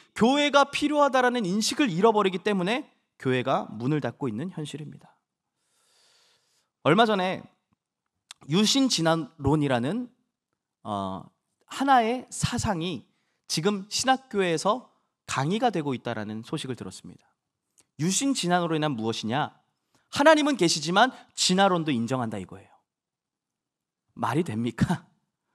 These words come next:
예. 지금 세상에 가면 갈수록요, 세상의 이론들과 하나님과 복음과 타협하고 있는 상황입니다. 그렇게 타협이 되면 어떻게 됩니까?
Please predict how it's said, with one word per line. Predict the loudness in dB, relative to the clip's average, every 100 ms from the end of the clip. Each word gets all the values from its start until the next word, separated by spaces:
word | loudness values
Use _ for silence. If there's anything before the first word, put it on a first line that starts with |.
| _ _ _ -14
예. | -14 -14 _ _ -4
지금 | -2 0
세상에 | 0 0 0 0 -2
가면 | -2 -2
갈수록요, | 0 -2 -4 -10 -10 -14 -18 _ _ _ _ _ _
세상의 | 0 2 4 4 2 -2
이론들과 | 0 2 2 2 -2 0 -2 -2 -10 _ _ _
하나님과 | -10 -4 -2 -2 -2 -4 -6 -8 _
복음과 | -4 -2 -2 -4 -8
타협하고 | -8 -6 -6 -6 -10 -12
있는 | -12
상황입니다. | -16 -16 -18 -20 _ -20 _ _ _ _ _ _ _
그렇게 | 0 0
타협이 | 2 2 4
되면 | 2
어떻게 | 0 -2
됩니까? | -4 -4 -8